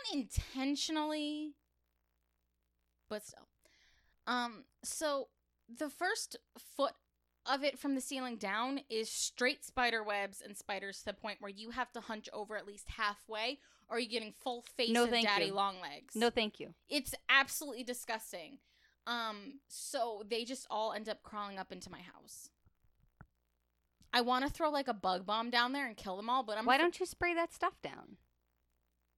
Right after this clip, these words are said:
Speaker 2: The home defense.
Speaker 1: 'Cause they're gonna crawl into my house. I'm afraid I'm gonna spray down there and they're just gonna
Speaker 2: No,
Speaker 1: go
Speaker 2: no, no, no, no.
Speaker 1: upstairs.
Speaker 2: Spray upstairs to stop them from coming in.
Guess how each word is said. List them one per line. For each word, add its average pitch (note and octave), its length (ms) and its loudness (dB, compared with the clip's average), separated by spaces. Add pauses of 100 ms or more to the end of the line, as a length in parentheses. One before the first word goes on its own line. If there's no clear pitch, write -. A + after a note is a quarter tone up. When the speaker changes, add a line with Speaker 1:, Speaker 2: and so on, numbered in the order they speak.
(360)
Speaker 2:
The A#3+ 100 0
home D#4 200 8
defense. - 580 -4 (480)
Speaker 1:
'Cause A#3 260 -8
they're B3 200 2
gonna C4+ 220 0
crawl A#3+ 400 4
into B3 500 0
my G#3 320 6
house. - 960 4 (1400)
I'm D4+ 160 8
afraid D#4 420 4
I'm B3 100 2
gonna A#3+ 100 -4
spray C4 340 -4
down B3+ 300 2
there F#3 260 -8
and G#3+ 120 -8
they're A3+ 100 -4
just A#3+ 180 -8
gonna A#3 140 -6
Speaker 2:
No, C#4 140 8
Speaker 1:
go F4+ 120 12
Speaker 2:
no, - 20 12
no, F4 120 12
no, F4 140 12
no. B3 180 12
Speaker 1:
upstairs. - 160 2
Speaker 2:
Spray C#4+ 440 6
upstairs C#4 720 6
to - 160 -8
stop - 360 4
them A3+ 120 -2
from A3 160 0
coming A#3+ 320 2
in. A3 300 4